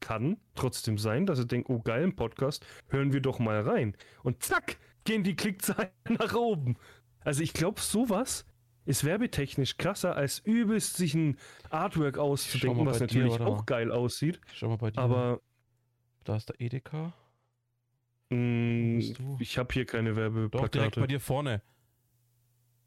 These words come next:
Speaker 1: Ja, an den Bushaltestellen.
Speaker 2: Nein, beim Mixmarkt.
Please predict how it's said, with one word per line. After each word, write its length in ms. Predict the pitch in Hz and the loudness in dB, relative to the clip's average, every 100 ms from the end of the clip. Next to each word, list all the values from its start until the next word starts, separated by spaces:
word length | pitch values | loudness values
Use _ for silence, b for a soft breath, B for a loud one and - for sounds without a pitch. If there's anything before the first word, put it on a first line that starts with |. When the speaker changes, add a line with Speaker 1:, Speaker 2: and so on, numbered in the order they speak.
| _ _ _ _ _ _ _ _ _ _ _ _ _ _ | _ _ _ _ _ _ _ _ _ _ _ _ _ _
Speaker 1:
Ja, 320 | 143 117 117 | -2 0 0
an 80 | 117 | 0
den 120 | 117 | 0
Bushaltestellen. 840 | 104 170 143 110 104 - 107 101 113 | 0 0 0 0 -2 -2 0 2 2
Speaker 2:
Nein, 340 | 117 151 156 | 0 -2 -2
beim 240 | 135 127 | -2 0
Mixmarkt. 580 | 135 147 156 127 104 _ | -2 -2 -2 -2 -4 _